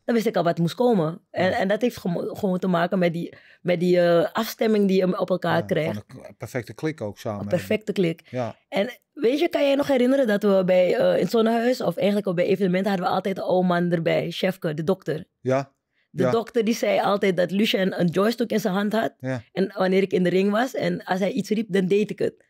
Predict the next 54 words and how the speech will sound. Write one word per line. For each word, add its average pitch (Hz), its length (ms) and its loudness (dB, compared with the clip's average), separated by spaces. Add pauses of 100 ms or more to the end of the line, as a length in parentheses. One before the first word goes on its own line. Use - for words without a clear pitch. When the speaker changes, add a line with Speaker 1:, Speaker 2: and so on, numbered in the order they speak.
(120)
Speaker 2:
Ja. 117 280 -12
Speaker 1:
Dus, - 180 -6
zo, 254 280 2
zo, - 180 -2
dus 226 140 -2
ik 277 60 -6
hoorde 247 240 2
hem 226 220 0
ook - 200 0
alleen, 170 360 0
hè, 196 100 -6
als - 220 -4
ik 208 80 -8
in 170 160 -2
de, 160 240 -2
aan 170 140 -4
het 175 100 -4
vechten 208 300 -6
was. 208 200 -6 (500)
En, 180 360 2
eh, 165 460 0
en 180 100 2
iedereen 202 380 2
riep 214 200 0
wat, 226 220 -2 (140)
hoorde 214 180 -2
ik 202 60 -8
alleen 202 180 2
Lucien 196 260 -4
zijn 160 140 -14
stem. 196 320 -8 (400)
En, 190 300 2
eh, 175 440 2
en 226 80 2
dan 196 160 0
kon 190 120 0
ik 170 80 -4
gewoon 190 160 -2
precies 202 300 -6
doen. 185 200 -2
Dus 175 160 -4
chef 247 180 -2
die 208 140 -6
zat 170 200 -2
daarna 170 300 2
te 170 100 -8
kijken, 156 360 -2
dan 190 120 -4
hield 196 260 0
hij 190 100 -2
ons 185 140 0
in 180 80 0
de 170 60 0
gaten. 185 460 -2